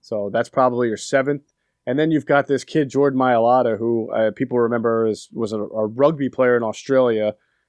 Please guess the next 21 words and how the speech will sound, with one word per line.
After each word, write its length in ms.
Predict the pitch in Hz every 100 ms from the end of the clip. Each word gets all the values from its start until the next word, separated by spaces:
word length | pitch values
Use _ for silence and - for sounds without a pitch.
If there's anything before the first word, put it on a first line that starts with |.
| _ -
never 260 | 147 165 165
played 240 | 156 139
football. 460 | 135 123 123 120 120
They 80 |
drafted 340 | 120 143 143 139
him 60 | 123
in 80 |
the 40 | 107
seventh 340 | - 143 147
round 200 | 131 117
last 260 | 117 113 -
year, 320 | 117 113 113
and 440 | 120 120 113 113 110
he 60 |
played 240 | 117 151 131
a 40 |
few 160 | 143 131
preseason 440 | 147 135 131 117
games 260 | 123 120 110
really 200 | 135 127
well, 420 | 120 135 117 107